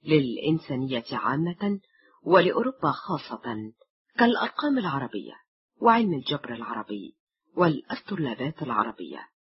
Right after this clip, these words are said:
من اعتبر مصدرها ومن أرجع فضلها إلى صانعيها؟ بل كان الأمر على العكس تماما، فإن أغلب الاكتشافات العربية حملت معها ولا تزال تحمل حتى يومنا هذا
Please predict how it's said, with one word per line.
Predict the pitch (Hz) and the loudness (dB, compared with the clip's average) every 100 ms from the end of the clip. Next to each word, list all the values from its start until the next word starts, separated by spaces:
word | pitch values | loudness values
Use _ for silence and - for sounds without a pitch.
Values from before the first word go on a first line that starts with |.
| _ _ 240 | _ _ 4
من | 294 226 | 4 6
اعتبر | 123 98 170 107 104 | 2 -2 -8 -6 -8
مصدرها | 101 101 - 104 95 - - _ _ _ - - | -10 -14 -10 -10 -8 -12 -14 _ _ _ -8 6
ومن | 226 202 170 | 8 8 4
أرجع | 175 156 170 143 139 127 | 4 4 4 -2 -2 -2
فضلها | - 135 143 147 135 | -4 -6 -4 -2 -2
إلى | - 131 113 | -2 -2 -4
صانعيها؟ | - 156 127 151 202 - - - _ _ _ - | -4 -4 -2 -4 -6 -8 -10 -12 _ _ _ 2
بل | 311 | 2
كان | - 349 | 2 -2
الأمر | 202 - 170 151 | -2 0 -2 -2
على | 117 123 | -6 -6
العكس | 117 110 135 139 135 | -6 -8 -8 -10 -8
تماما، | 147 180 95 95 85 - _ _ _ _ | -8 -8 -10 -10 -12 -14 _ _ _ _
فإن | - - 226 | 2 2 2
أغلب | 160 - 185 139 113 | 0 -2 -2 -4 -4
الاكتشافات | 104 - 151 139 120 - 117 110 | -6 -6 -4 -4 -6 -8 -10 -8
العربية | 98 135 113 123 165 185 _ _ _ _ | -8 -4 -4 -4 -6 -6 _ _ _ _
حملت | - 302 262 151 - 156 | -2 2 2 0 -2 0
معها | 127 110 113 107 - _ _ - | 0 0 -2 -6 -6 _ _ -4
ولا | 156 127 110 | 2 2 2
تزال | 98 117 143 160 147 | -4 -8 -2 -2 -2
تحمل | 180 185 - 165 165 165 156 - | -4 -8 -4 -4 0 0 0 -2
حتى | - 269 - | -6 -6 -6
يومنا | 113 95 117 143 | -6 -4 -2 -2
هذا | 120 147 156 135 | -2 -4 -4 -4